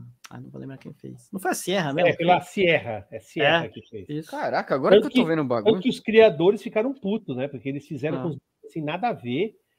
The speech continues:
Speaker 2: E eles ficaram meio, meio brabo, né? Com o pessoal da Sierra.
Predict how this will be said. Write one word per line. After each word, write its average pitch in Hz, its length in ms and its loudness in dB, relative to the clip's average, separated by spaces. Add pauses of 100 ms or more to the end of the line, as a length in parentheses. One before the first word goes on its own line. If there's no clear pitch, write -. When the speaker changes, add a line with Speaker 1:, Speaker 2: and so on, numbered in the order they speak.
(280)
Speaker 2:
E 127 120 -8
eles 139 160 -8
ficaram 160 240 -6
meio, 240 400 -2 (200)
meio 185 160 -6 (160)
brabo, 147 380 -2
né? 127 120 -6
Com - 60 -18
o - 40 -20
pessoal 127 240 -8
da 123 100 -8
Sierra. 107 500 -12